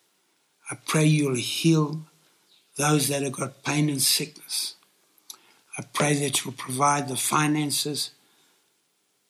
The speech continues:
for Grace Bible Church and Bishop Mose and his wife, that they will be blessed coming in and that they will be blessed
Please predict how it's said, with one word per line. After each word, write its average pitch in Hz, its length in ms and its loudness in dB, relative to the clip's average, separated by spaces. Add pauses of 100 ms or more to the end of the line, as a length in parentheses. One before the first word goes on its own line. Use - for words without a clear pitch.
(260)
for 147 240 2
Grace - 760 2 (600)
Bible 151 320 2
Church - 720 0 (960)
and 135 200 -2
Bishop 147 380 2
Mose 143 320 2
and 139 120 -4
his 127 180 -2
wife, 135 560 -2 (680)
that 143 200 -2
they 143 200 0
will 139 200 -2
be 139 180 -2
blessed 143 480 0
coming 131 380 0
in 160 320 6 (800)
and 139 120 -4
that 131 180 -4
they 143 120 2
will 139 160 2
be 139 140 2
blessed - 560 0